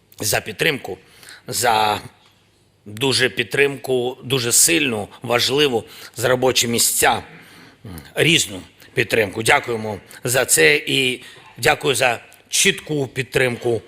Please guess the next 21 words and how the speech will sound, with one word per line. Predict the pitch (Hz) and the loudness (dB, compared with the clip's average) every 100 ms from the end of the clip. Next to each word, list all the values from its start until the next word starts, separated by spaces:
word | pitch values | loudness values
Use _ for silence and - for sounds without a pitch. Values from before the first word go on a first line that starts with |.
| - | -6
України | 135 120 123 135 131 | -2 2 2 2 -2
у | |
вступі | 104 - 135 117 113 - - - | -2 -2 -2 -4 -6 -8 -20 -6
в | |
Європейський | 113 127 120 117 107 - 113 | 0 2 2 0 -2 0 0
Союз. | 113 90 78 - - - - - - - | 0 -4 -12 -16 -18 -20 -20 -18 -16 -4
Дорогі | 135 160 160 | 2 4 4
друзі, | 160 160 131 127 117 - - _ - - - - - _ _ - | 2 0 0 0 -2 -8 -20 _ -20 -20 -20 -20 -20 _ _ -2
поки | - 156 151 143 139 117 151 | 0 2 4 2 2 -4 -4
йдуть | 147 131 156 - - - - | -2 -2 -2 -2 -4 -6 -8
різні | - 147 165 123 139 110 | -4 -2 0 -2 -4 -4
дипломатичні | 110 143 143 127 120 170 - - | -4 -2 -2 -4 -4 -6 -6 -6
процеси, | 117 117 - 123 110 - 107 - - - - _ - - _ _ | -8 -10 -10 -10 -10 -12 -16 -20 -20 -20 -20 _ -20 -20 _ _
включаючи | 117 101 175 151 - 165 | -8 0 2 2 0 -2
перемовини, | 135 123 127 131 113 110 104 107 | -2 -2 -2 -4 -4 -4 -4 -4
які | 107 131 | -4 -4
можуть | 131 117 107 | -2 -2 -2
наблизити | 117 131 170 143 127 | -2 0 0 0 -2
закінчення | 120 117 123 - 117 110 | -4 -4 -4 -2 -2 -4
війни, | 113 110 | -4 -6
потрібно | 98 107 151 147 135 | -6 -6 -6 -4 -4